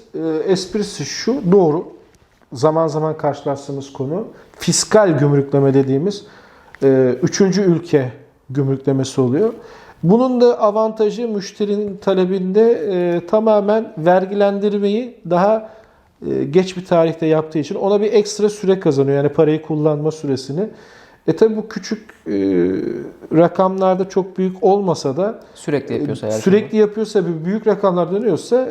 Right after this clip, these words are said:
Speaker 1: e, işletmeye, ithalatçı firmaya çok ciddi avantajlar sağlayabiliyor.
Speaker 2: Sebebi buymuş demek ki.
Speaker 1: Sebebi bu.
Speaker 2: Evet, teşekkürler.
Speaker 1: Rica ederim.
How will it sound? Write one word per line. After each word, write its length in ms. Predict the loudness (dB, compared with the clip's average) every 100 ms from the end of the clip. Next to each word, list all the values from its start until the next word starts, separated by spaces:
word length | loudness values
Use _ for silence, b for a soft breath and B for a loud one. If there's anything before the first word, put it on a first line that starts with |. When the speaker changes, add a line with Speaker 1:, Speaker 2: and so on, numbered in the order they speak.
| -4
Speaker 1:
e, 340 | -2 -2 -2 -6
işletmeye, 600 | -10 0 0 0 0 0
ithalatçı 560 | 2 2 4 2 0 -4
firmaya 400 | -2 0 0 -2
çok 220 | -4 -4
ciddi 440 | -10 -6 -6 0
avantajlar 640 | 2 2 2 2 2 2
sağlayabiliyor. 760 | 2 2 2 4 2 2 -2 -4 -8 b b b b _
Speaker 2:
Sebebi 340 | 0 0 0
buymuş 340 | -2 -4 -6 -10
demek 160 | -12
ki. 220 | -14 -10 2
Speaker 1:
Sebebi 400 | 4 4 2 -2
bu. 140 | -4 -8
Speaker 2:
Evet, 220 | -8 -6
teşekkürler. 580 | -6 -6 -8 -6 -6 -6 -14 B -6
Speaker 1:
Rica 240 | -2 0
ederim. 280 | 0 0 -2